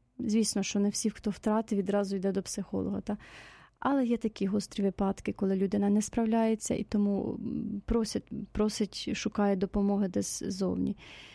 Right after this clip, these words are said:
Бо це є нормально, наприклад, що відразу, що людина, бачимо, плаче, чи, м, кричить, чи, чи чує навіть з-, ну, як кроки цієї особи, та?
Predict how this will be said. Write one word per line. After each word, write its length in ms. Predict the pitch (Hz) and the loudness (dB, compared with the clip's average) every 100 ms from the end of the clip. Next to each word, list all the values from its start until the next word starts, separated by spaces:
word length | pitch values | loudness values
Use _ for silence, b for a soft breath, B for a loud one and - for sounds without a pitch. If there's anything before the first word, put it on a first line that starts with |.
| B B | B B
Бо 120 | 214 | -2
це 200 | 247 269 | 2 4
є 120 | 277 | 4
нормально, 520 | 269 226 220 208 202 190 | 4 4 4 4 4 2
наприклад, 420 | 185 196 208 202 | 0 0 0 -2
що 120 | 202 | -2
відразу, 340 | 190 185 202 | 0 0 0
що 140 | 190 185 | 0 -2
людина, 240 | 185 208 | 0 2
бачимо, 360 | 190 202 - 185 | 2 0 -2 -2
плаче, 760 | - 208 196 - - 196 196 202 | 2 2 2 0 -2 0 0 -4
чи, 180 | - 214 | -4 0
м, 640 | 196 196 - 208 220 226 | 0 0 -2 -4 -4 -4
кричить, 720 | 208 220 - - 214 202 190 - | 0 0 0 2 2 2 0 -6
чи, 240 | - 202 - B | -4 -2 -4 B
чи 100 | - | -4
чує 320 | 220 - 262 247 | 0 4 4 4
навіть 520 | 233 220 214 - 214 | 2 0 -2 -2 -2
з-, 160 | 196 - - - | -2 -4 -4 0
ну, 300 | 220 208 190 | 2 4 2
як 220 | 202 190 - | 0 -2 0
кроки 440 | 226 240 233 220 | 2 4 4 0
цієї 300 | - 208 196 | 0 0 0
особи, 480 | 185 - 196 180 196 | 0 0 0 0 -2
та? 220 | 202 202 | -2 -4